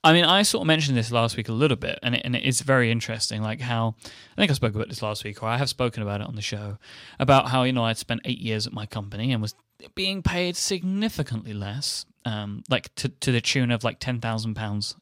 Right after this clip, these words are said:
a year, less than some of my coworkers because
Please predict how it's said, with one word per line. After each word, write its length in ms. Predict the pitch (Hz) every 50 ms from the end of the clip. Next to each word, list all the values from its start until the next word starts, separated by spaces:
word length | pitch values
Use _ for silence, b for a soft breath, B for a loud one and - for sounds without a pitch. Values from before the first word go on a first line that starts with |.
| -
a 60 | 113
year, 340 | 110 110 110 104 98 98 104 - _ _ _ _ _ _ _ _ _ _ - - -
less 300 | 127 131 123 117 - -
than 120 | - 104
some 180 | 101 - 117 107
of 80 | 101
my 160 | 113 110 107 123
coworkers 560 | - 190 190 147 104 - - 78 - - - B B B B B B B B B B B
because 640 | - 127 - - - 175 147 110 104 107 120 -